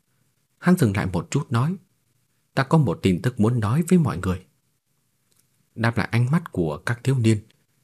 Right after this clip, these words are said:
tâm trạng của hắn đột nhiên có chút kích động. "Ta muốn đưa mọi người rời khỏi đây, rời khỏi mảnh đất đã bị phá hủy này, đến một nơi không có hải tộc.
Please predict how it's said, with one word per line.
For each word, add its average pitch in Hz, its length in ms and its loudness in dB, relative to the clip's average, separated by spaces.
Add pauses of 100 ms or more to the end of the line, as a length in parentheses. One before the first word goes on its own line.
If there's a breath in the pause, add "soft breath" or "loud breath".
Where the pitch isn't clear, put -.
(140)
tâm 180 140 4
trạng 123 180 -4
của 98 140 -2
hắn 156 240 0
đột 104 220 -2
nhiên 92 240 0 (100)
có 98 240 -2
chút 156 180 0
kích - 160 -6
động. 98 180 -4 (800 soft breath)
"Ta 151 100 2
muốn 160 220 4
đưa 165 120 6
mọi 107 220 0
người 92 280 0
rời 87 200 -4
khỏi 76 220 -8
đây, 117 280 0 (260)
rời 107 220 2
khỏi 98 180 -6
mảnh 87 220 -4
đất 175 160 0 (240)
đã 127 100 0
bị 113 220 0
phá 139 120 0
hủy 160 320 0
này, 92 320 -4 (320)
đến 127 160 2
một 95 180 -6
nơi 95 240 0
không - 200 -2
có - 80 0
hải 80 240 -6
tộc. - 280 -6